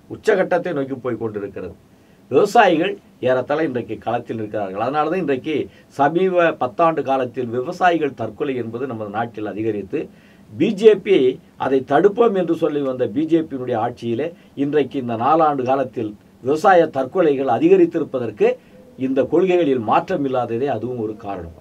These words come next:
விவசாய தொழிலாளிகளை பொறுத்தளவில் தேசத்தில் மொத்தம் இருபத்தி ரெண்டு கோடி பேர் விவசாய தொழிலாளிகள், தமிழகத்தில் தொண்ணூத்தஞ்சு லட்சம் பேர். இது பதினோராம் ஆண்டு கணக்கு.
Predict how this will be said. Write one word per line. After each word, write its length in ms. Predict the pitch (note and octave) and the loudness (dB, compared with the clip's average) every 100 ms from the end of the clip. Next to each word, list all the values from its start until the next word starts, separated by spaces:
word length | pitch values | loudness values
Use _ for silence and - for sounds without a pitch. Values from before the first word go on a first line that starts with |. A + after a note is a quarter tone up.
| - - - - | -20 -20 -20 -12
விவசாய 520 | G#2+ B2+ E3+ G3+ G#3 | -6 -6 -4 0 0
தொழிலாளிகளை 640 | G3 D3+ C#3 B2+ A#2 A2 G2+ | 0 -2 -4 -2 -2 -2 -4
பொறுத்தளவில் 640 | G2+ G2 G#2 F#2+ F#2 F2+ - - - - - - | -6 -10 -8 -8 -8 -12 -14 -20 -20 -20 -20 -2
தேசத்தில் 520 | C3 D#3 E3+ E3+ D#3 | 2 2 0 -4 -4
மொத்தம் 380 | A#2+ A#2 B2 A2 | -4 -4 -6 -6
இருபத்தி 380 | A2 C3 D#3+ C#3+ | -4 -4 -4 -6
ரெண்டு 200 | C3 A#2 | -6 -4
கோடி 220 | G#2+ A2 | -2 -2
பேர் 200 | G#2 B2 | -6 -10
விவசாய 400 | A#2 G2+ C3 B2 | -8 -6 -2 -2
தொழிலாளிகள், 580 | G#2+ G2 G2 F#2 F2 F2+ - _ _ - | -4 -6 -8 -8 -10 -12 -16 _ _ -8
தமிழகத்தில் 640 | B2+ F3 E3+ E3 C#3+ B2 A#2+ | -4 0 0 -2 -4 -8 -6
தொண்ணூத்தஞ்சு 520 | C3 F3+ F#3 D#3 C3 | -4 -4 -4 -4 -2
லட்சம் 340 | A#2 - G2 | -6 -4 -6
பேர். 240 | F#2+ G#2 F2 - - - | -2 -4 -4 -14 -20 -8
இது 140 | B2+ | -6
பதினோராம் 640 | - C3 C#3+ E3 E3 D#3 B2 | -2 0 2 4 4 2 0
ஆண்டு 180 | A#2 A2+ | -2 -2
கணக்கு. 420 | A2+ A2 - | -4 -6 -4